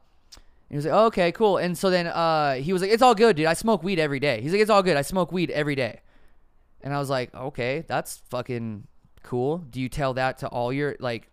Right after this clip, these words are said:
<laughs> all the people you're, you're interviewing that you s-, you fucking get, st-, are you high right now? Is that why you were late? Were you hitting your bong? You fucking junkie?" I'm just joking. Weed heads aren't junkies. But you know what I'm saying? I was like, "Okay, that's fucking weird, but cool. Thanks for telling me, bud,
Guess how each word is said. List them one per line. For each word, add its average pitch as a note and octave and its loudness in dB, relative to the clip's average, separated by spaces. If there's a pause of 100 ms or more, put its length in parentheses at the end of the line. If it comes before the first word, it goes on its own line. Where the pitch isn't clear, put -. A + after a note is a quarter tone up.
(280)
<laughs> - -16
all C3+ 2
the D3 -2
people F3 0
you're, F#3 2
you're F#3 -2
interviewing F#3+ -4
that C#3+ -6
you B2+ -8
s-, - -14
you B2+ -16
fucking C3+ -6
get, C3 -8
st-, - -12
are B2+ -6
you A#2+ -8
high B2 -4
right A#2+ -4
now? B2 -2
Is D#3+ -4
that B2+ -4
why B2+ -2
you B2+ -2
were A#2+ -4
late? A#2+ -6
Were D#3 -6
you A#2 -8
hitting C#3+ -4
your C3 -6
bong? C3+ -4 (480)
You B2+ -4
fucking D#3+ -2
junkie?" E3+ 2
I'm C3+ -8
just A#2+ -10
joking. - -14 (720)
Weed B2+ -12
heads A2+ -12
aren't - -16
junkies. - -18
But G3+ -2
you B3 0
know C#4 4
what C4+ 4
I'm B3+ 0
saying? A#3 2
I B3+ 2
was G#3+ -2
like, E3 -6
"Okay, E3 -2
that's E3 -4
fucking B2 -6
weird, C3 -4
but A#2 -12
cool. C#3+ 0 (300)
Thanks D#3+ -4
for D#3+ -8
telling E3 -4
me, A#2+ -6
bud, B2+ -4